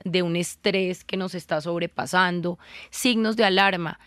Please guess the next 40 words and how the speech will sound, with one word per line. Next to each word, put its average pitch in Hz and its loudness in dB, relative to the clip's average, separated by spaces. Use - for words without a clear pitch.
que 196 4
uno 180 -4
se 220 -4
acueste 185 -2
y 185 -4
no 190 -4
logre 190 -2
conciliar 180 -6
el 160 -4
sueño 185 -4
y 202 -2
esté 180 -2
rumiando 190 2
constantemente 185 -4
esa 180 -2
idea 180 2
de 185 2
una 175 -4
obligación, 170 -2
de 160 -6
un 156 -6
estrés 156 -6
laboral, 160 -2
de 156 -8
una 156 -6
relación 160 -8
de 156 -4
pareja, 170 0
de 160 -2
un 151 -8
problema 165 -6
con 175 -6
los 170 -6
hijos, 196 0
de 180 -4
un 165 -6
problema 165 0
económico. 180 -4
O 156 -10
sea, 156 -6